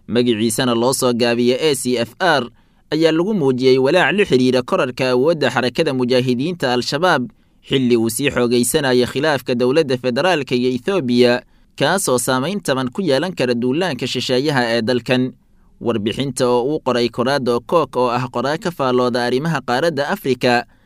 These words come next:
aqoonna u leh arrimaha siyaasadda iyo dhaqaalaha, horeyna ooga soo shaqeeyey dalalka Kenya, Jabuuti iyo Soomaaliya, ayuu hoosta kaga xariiqay in marba marka xigta ay xarakada mujaahidiinta Al-Shabaab ku sii xoogaysanaysa Soomaaliya.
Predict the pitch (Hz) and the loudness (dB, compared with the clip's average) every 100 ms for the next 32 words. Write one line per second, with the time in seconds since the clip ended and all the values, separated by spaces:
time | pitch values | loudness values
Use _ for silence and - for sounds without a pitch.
0 | _ _ 151 - 175 208 165 156 165 139 | _ _ -6 0 0 0 -2 -2 0 0
1 | 123 127 170 151 - 123 120 - 160 131 | 0 0 0 -4 0 0 0 -2 -2 0
2 | 123 123 120 131 127 180 175 123 - _ | 0 0 -2 0 2 2 2 2 0 _
3 | _ _ - 104 127 123 117 120 156 131 | _ _ -6 -2 0 0 0 0 0 0
4 | 120 135 123 123 123 117 127 170 160 123 | -2 -2 0 2 2 2 0 -2 -4 -6
5 | 208 175 131 123 - - _ - 123 127 | -4 0 2 2 -2 -12 _ -10 -2 0
6 | 135 214 214 131 127 120 131 135 180 127 | 0 -2 -2 0 0 0 0 0 0 2
7 | 123 123 123 123 123 151 175 131 139 170 | 2 2 2 0 0 -2 -4 -6 -6 -4
8 | 202 131 123 120 123 120 - _ _ _ | -2 0 0 0 0 0 -2 _ _ _
9 | - 120 127 131 120 120 - - 127 120 | -6 -2 0 0 0 -2 -2 -4 -2 -2
10 | 113 123 123 123 120 139 143 127 117 123 | 0 0 2 0 -4 -4 -4 -4 0 0
11 | 123 113 139 170 127 117 107 139 151 127 | 0 -2 -4 -4 -4 -4 -4 -4 -4 -4
12 | 220 160 131 127 120 117 - 143 117 117 | -6 -4 0 0 2 0 0 -2 -2 -4
13 | - 117 123 113 113 123 123 | -4 0 0 2 4 4 2